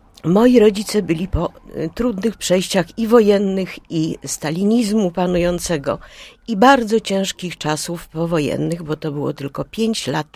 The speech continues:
po wojnie. I, e, oni byli, bo mówię w liczbie mnogiej, nie tylko o mamie,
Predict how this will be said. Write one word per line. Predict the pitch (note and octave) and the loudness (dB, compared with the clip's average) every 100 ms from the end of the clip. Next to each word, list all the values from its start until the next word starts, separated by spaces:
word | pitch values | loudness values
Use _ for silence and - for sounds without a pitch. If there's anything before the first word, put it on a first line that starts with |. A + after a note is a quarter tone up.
| - | -10
po | D3+ | -8
wojnie. | D3 - - - - _ _ - | -4 -4 -4 -8 -14 _ _ -6
I, | G#3+ G#3+ G#3+ - | -2 0 -2 -2
e, | G#3 F#3+ _ _ _ | 2 2 _ _ _
oni | - A#3 B3 | -2 2 2
byli, | G#3 C4 A3 G3+ - | 2 2 2 0 -2
bo | D#3 F3 - | -2 -2 0
mówię | E3+ F3+ F#3+ F#3+ | 0 -2 -2 -4
w | |
liczbie | F3 E3 F#3+ | -4 -4 0
mnogiej, | G3+ G#3+ F#3+ F#3 | 2 2 2 2
nie | F3 E3+ | 2 2
tylko | F3+ F3 - | 0 -2 -2
o | F3+ | 0
mamie, | G#3 C4 E3+ | 0 2 2